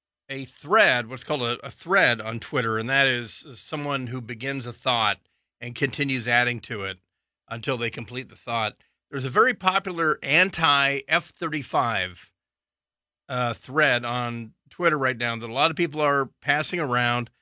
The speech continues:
Um, let's see here. It's already been liked eight and a half thousand times. It's been retweeted, meaning, um, someone on Twitter can send this thread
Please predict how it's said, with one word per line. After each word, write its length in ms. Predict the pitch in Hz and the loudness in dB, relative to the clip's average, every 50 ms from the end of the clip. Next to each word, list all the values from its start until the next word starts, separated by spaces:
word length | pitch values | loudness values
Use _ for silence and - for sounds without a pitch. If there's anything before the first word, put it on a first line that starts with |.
| _ _ _ _ _ _ _ - | _ _ _ _ _ _ _ -4
Um, 540 | - 131 127 127 127 127 123 123 123 127 127 - | -2 0 0 2 2 0 0 -2 -2 -6 -8 -10
let's 220 | 127 131 135 120 - | -10 -10 -10 -8 -10
see 340 | - - - 143 135 131 123 | -12 -10 -6 -4 -4 -4 -2
here. 300 | 123 117 110 110 110 113 | -2 0 0 0 -2 -2
It's 200 | 107 98 - 156 | -4 -2 0 2
already 220 | 170 190 185 180 | 2 4 2 2
been 200 | 151 160 151 135 | 0 0 -2 -2
liked 560 | 123 120 117 120 131 156 160 - - - - _ _ _ _ _ _ _ _ _ _ _ _ - | -2 0 2 4 4 4 2 -2 -8 -20 -20 _ _ _ _ _ _ _ _ _ _ _ _ -2
eight 160 | 143 151 143 | -2 -2 0
and 40 | 151 | 2
a 40 | |
half 160 | 147 147 143 - | 2 2 2 2
thousand 400 | - 139 135 135 131 135 139 123 | 4 4 4 4 4 0 -4 -4
times. 480 | - 127 120 113 113 113 113 110 - | -2 0 0 0 0 -2 -4 -6 -10
It's 120 | 127 - - | -14 -16 -10
been 280 | - 139 131 123 113 | -4 -2 -2 -2 -2
retweeted, 720 | 123 143 147 139 - - - 156 151 139 127 113 107 95 104 | -2 -4 -4 -4 -6 -4 -2 0 0 2 2 0 -2 -2 -4
meaning, 420 | 117 127 120 117 117 113 110 101 _ _ _ _ _ _ _ _ _ - | -4 -2 -2 -2 -2 -2 -4 -8 _ _ _ _ _ _ _ _ _ -10
um, 540 | 120 120 120 117 117 113 110 110 113 120 - 139 | -6 -4 -4 -4 -2 -4 -4 -4 -6 -10 -12 -14
someone 340 | - - - 139 139 143 135 | -14 -8 -6 -2 -2 0 0
on 140 | 127 123 117 | 0 -2 -4
Twitter 420 | - - 143 135 131 127 120 117 | -4 -4 -4 0 0 0 0 -2
can 380 | 113 - - 127 120 120 113 98 | -4 -6 -8 -6 -6 -6 -6 -8
send 480 | - - - 175 170 180 190 180 143 | -10 -4 2 4 4 4 4 2 -2
this 220 | 151 143 131 - - | -4 -4 -4 -4 -8
thread 580 | - 139 139 139 139 123 113 107 95 92 95 | -8 -4 -2 0 0 0 0 -2 -4 -8 -18